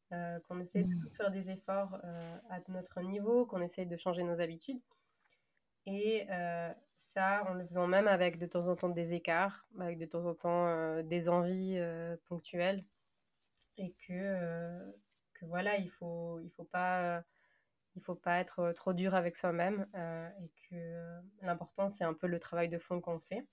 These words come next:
Speaker 1: Et, euh, ce que je décide,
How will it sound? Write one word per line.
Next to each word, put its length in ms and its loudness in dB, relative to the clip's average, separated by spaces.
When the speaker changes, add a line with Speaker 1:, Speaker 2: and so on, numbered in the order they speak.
Speaker 1:
Et, 520 0
euh, 280 -2
ce 120 -12
que 140 -4
je 120 -4
décide, 760 -2